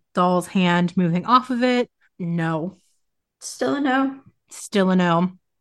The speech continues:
Speaker 1: Mist may show up. An apparition may show up, says a Clown Motel night clerk, Merlina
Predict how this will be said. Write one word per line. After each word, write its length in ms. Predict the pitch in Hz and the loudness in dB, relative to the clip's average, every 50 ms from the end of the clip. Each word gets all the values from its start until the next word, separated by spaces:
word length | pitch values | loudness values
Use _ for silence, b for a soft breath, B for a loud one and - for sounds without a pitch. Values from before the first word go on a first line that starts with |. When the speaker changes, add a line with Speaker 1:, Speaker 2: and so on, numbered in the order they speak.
| _ _ _ _ _ _ _ _ _ _ _ _ _ _ _ _ _ - | _ _ _ _ _ _ _ _ _ _ _ _ _ _ _ _ _ 2
Speaker 1:
Mist 580 | 202 202 214 233 311 339 - - - - - - | 4 6 6 6 4 4 2 -4 -10 -12 -6 -2
may 220 | 208 202 202 202 | 0 2 2 2
show 320 | 190 - - 208 190 185 190 | 2 0 -2 0 0 0 0
up. 320 | 190 233 262 269 - _ _ _ _ _ _ _ _ | 2 0 0 0 -2 _ _ _ _ _ _ _ _
An 140 | 196 196 - | -6 -4 0
apparition 720 | 180 190 185 185 190 185 214 247 - - 277 254 247 233 220 | 0 0 0 0 -2 0 0 0 0 0 0 0 2 2 0
may 140 | 214 214 | 0 -2
show 320 | 196 - - 202 190 185 214 | -4 -4 -6 -4 -2 0 0
up, 260 | 233 247 247 247 _ _ _ _ _ _ _ _ _ _ | 0 0 0 -4 _ _ _ _ _ _ _ _ _ _
says 480 | - - - 208 190 190 185 185 185 175 | -20 -8 -4 -2 0 0 0 -2 -2 -4
a 80 | 180 | -8
Clown 480 | - - - 233 226 226 226 226 220 208 | -8 -4 -2 0 2 4 4 4 4 4
Motel 500 | 196 190 185 185 - - 220 214 208 202 | 2 2 0 -2 -2 -2 0 0 2 2
night 320 | 202 202 226 254 262 254 - | 0 0 0 0 0 -2 -6
clerk, 520 | - - 269 254 262 269 269 254 269 - _ _ _ | -8 -4 0 0 2 2 0 -2 -6 -12 _ _ _
Merlina 560 | 196 185 185 190 196 196 196 190 190 190 185 | -4 -2 0 0 2 2 2 2 0 0 -2